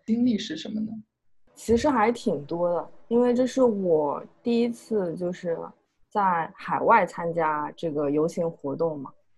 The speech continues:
Speaker 2: 首先，就比方说参加方上面，我觉得最直观的就是人数上，当天参加的人特别多。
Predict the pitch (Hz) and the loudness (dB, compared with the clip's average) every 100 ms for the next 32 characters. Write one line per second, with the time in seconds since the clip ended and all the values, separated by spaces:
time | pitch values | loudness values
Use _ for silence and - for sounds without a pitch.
0 | _ - 196 165 151 - 226 226 226 220 | _ -8 -2 0 0 0 0 2 -2 -2
1 | 226 208 165 175 190 202 196 247 240 240 | 2 2 2 -4 -2 0 0 0 2 2
2 | 240 233 240 233 208 180 151 160 160 196 | 2 2 2 0 -2 -2 -2 -2 0 0
3 | 202 254 - 147 147 180 196 190 180 175 | 2 0 0 0 2 2 0 -2 -2 -4
4 | - 156 147 139 156 269 208 185 156 170 | -2 0 0 -2 -2 0 2 0 -2 -2
5 | 175 185 180 170 170 - 202 185 180 156 | -2 -4 -6 -6 -6 -6 -2 0 0 0
6 | 156 - 190 151 - 147 143 156 | -2 -2 0 0 0 -2 -2 -4